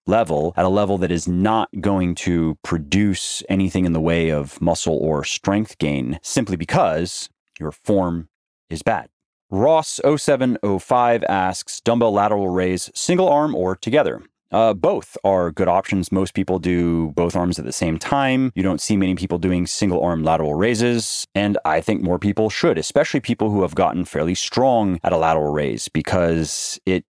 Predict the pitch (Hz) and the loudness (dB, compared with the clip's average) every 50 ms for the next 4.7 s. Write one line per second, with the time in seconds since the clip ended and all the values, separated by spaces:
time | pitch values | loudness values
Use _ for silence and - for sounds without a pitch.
0 | _ - - 147 160 - - - 123 139 - - 82 73 73 71 65 - - - | _ -4 -2 -2 -2 0 2 2 2 2 0 -2 -2 -2 -2 -2 -4 -4 -2 -2
1 | 82 69 69 67 - - - 78 - - - 90 76 76 95 92 90 90 87 85 | -2 -2 -4 -8 -10 -10 -8 -8 -6 -2 -2 -2 0 0 0 2 2 2 0 0
2 | 82 82 78 - - 98 98 95 95 92 87 85 85 85 82 80 78 80 80 82 | -2 -4 -2 0 0 0 2 2 2 2 2 2 2 2 0 0 0 0 0 0
3 | 78 78 80 78 76 - - 95 95 85 92 87 85 85 76 73 60 65 - 80 | 0 -2 -2 -2 -4 -2 -2 -2 0 0 0 0 0 -2 -4 -4 -6 -6 -4 -4
4 | 76 71 71 - - 107 107 107 104 104 101 101 95 | -4 -4 -4 -2 0 2 2 2 2 2 0 0 -2